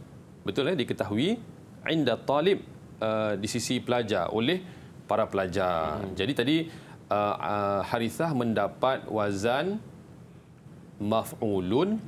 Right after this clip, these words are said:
Speaker 1: dan kemudiannya dia menggunakan kalimah ma'lumun, ia bertepatan dengan wazan itu.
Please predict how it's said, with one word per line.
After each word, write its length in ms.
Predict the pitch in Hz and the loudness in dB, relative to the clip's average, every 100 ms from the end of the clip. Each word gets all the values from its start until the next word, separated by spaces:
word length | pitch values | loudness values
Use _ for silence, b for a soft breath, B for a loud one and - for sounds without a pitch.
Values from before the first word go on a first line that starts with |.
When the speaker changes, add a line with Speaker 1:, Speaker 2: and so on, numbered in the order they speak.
| - | -6
Speaker 1:
dan 160 | 95 95 | -2 -2
kemudiannya 720 | - 101 104 127 131 139 165 | -2 0 2 2 2 2 2
dia 160 | 117 117 | 2 2
menggunakan 960 | 110 107 101 110 127 127 123 143 156 175 B B B - - | 2 2 2 2 2 2 2 2 0 -4 B B B -20 -2
kalimah 560 | 107 101 107 139 139 - - | 0 2 2 2 0 -8 -2
ma'lumun, 960 | 117 110 - 110 147 143 139 190 147 | 0 0 0 4 6 6 4 4 2
ia 180 | 107 143 | 2 2
bertepatan 640 | 110 - 113 104 - 139 | 0 0 0 0 2 2
dengan 160 | 117 110 | 4 2
wazan 260 | 107 101 101 | 2 2 2
itu. 320 | 98 139 180 | 2 2 0